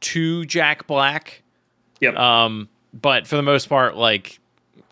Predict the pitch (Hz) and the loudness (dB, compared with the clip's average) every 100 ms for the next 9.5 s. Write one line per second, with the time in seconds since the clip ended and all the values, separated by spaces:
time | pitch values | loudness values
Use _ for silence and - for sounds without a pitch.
0 | - 117 98 98 82 - - 104 - 92 | -4 -2 -2 -4 -4 -6 -4 -4 -4 -6
1 | 87 101 90 92 104 180 165 165 143 135 | -6 -6 -6 -6 -2 -2 0 0 2 2
2 | 139 - 131 147 127 117 101 - _ _ | 0 0 0 2 2 0 -2 -10 _ _
3 | _ _ _ 117 117 123 120 120 113 123 | _ _ _ -2 0 0 0 0 -2 -4
4 | 117 104 110 104 101 107 98 98 92 101 | -2 -2 0 0 -2 -8 -4 -2 -2 -2
5 | 98 104 95 95 98 92 95 92 98 98 | -6 -8 -4 -2 -2 -4 -6 -6 -4 0
6 | 95 92 87 87 98 101 107 101 101 - | 0 0 -2 -4 -8 -6 -6 -4 -4 -4
7 | 104 101 95 - 104 98 - 90 90 101 | -2 -2 -2 -4 -6 -6 -4 -4 -6 -6
8 | 117 - - - - - _ _ _ _ | -8 -8 -16 -20 -20 -20 _ _ _ _
9 | - 98 92 92 92 | 2 2 2 -2 -8